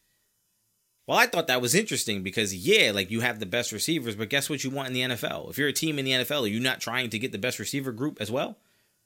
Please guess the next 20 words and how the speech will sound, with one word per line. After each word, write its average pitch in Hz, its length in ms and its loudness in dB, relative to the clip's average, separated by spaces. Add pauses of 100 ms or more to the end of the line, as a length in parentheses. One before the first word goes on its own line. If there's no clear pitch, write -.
(380)
Do 131 100 4
you 147 120 4
wanna 131 300 4
have 170 160 2
a 156 40 0
terrible 156 440 2
receiver 165 380 -2
group? 339 280 -2
Like, 117 120 -2
I 147 60 2
don't 151 140 -2
know. 147 160 -2
Like, 139 380 -2
you 151 140 0
would 170 120 6
have 226 220 4
the 220 40 2
best 156 220 2
players, 254 340 -2
right? 233 280 0